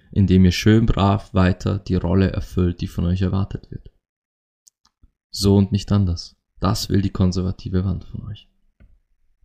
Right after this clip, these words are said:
Ihr sollt dieses Bild schön weiter erfüllen und in eurem Käfig sitzen und euch ja nicht zu weit aus dem Fenster lehnen.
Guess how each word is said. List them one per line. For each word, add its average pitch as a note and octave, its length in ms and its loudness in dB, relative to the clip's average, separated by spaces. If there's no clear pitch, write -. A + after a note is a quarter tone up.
Ihr F#2+ 160 4
sollt F2 480 -8
dieses G#2+ 340 -2
Bild G2 240 4
schön C3+ 320 0
weiter G#2+ 300 0
erfüllen G2 440 0
und F2+ 120 -4
in D#2+ 140 -4
eurem G2+ 360 2
Käfig - 420 -2
sitzen - 460 -12
und F#2+ 140 -4
euch - 140 -6
ja G2 240 4
nicht A2 200 0
zu G2+ 120 -6
weit F#2 200 2
aus - 120 -10
dem G2+ 120 -2
Fenster - 400 -4
lehnen. G#2+ 300 -14